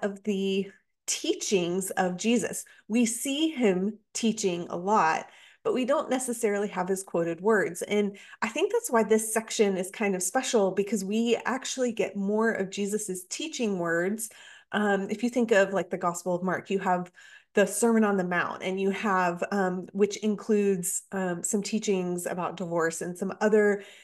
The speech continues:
ways that his kingdom is different. Um, and so, um, I want us to,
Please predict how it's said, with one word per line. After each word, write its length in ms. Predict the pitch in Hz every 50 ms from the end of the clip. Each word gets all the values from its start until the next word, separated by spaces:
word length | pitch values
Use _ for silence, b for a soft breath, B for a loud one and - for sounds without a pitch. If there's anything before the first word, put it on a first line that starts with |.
| B B -
ways 640 | 185 180 185 226 226 233 226 214 202 202 196 -
that 120 | - - -
his 220 | - 220 202 202
kingdom 420 | - - - 220 202 196 190 175
is 160 | 170 160 175 170
different. 520 | - 214 214 214 - 220 220 131 127 - B B B B B B B _
Um, 480 | - 208 196 190 185 165 156 160 180 180 - _ _ _ _ _ _ _ _ _ _ _ - - - -
and 200 | 247 254 240 226
so, 460 | 226 240 247 233 226 220 220 - - -
um, 360 | 226 233 220 196 180 175 - - _ _ _ _ _ _ _ _ _ _ _ _ _ _ _ _ _ _ _ _ _ _ _
I 120 | - 247 247
want 180 | 240 269 330
us 160 | 392 392 392 -
to, 200 | - 254 233 220